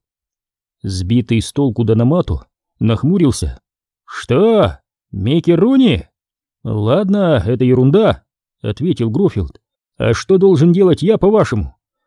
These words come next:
Просто сидеть и наблюдать? Или я тоже могу задавать вопросы?"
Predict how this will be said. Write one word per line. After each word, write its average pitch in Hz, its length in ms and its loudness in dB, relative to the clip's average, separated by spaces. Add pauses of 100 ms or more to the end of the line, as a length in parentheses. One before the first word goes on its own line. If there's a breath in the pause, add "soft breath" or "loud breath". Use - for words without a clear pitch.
Просто 143 480 0
сидеть 135 340 0
и 135 40 2
наблюдать? 135 580 0 (360)
Или 123 240 -2
я 151 140 2
тоже 135 280 0
могу 123 200 2
задавать 139 380 2
вопросы?" 143 500 -2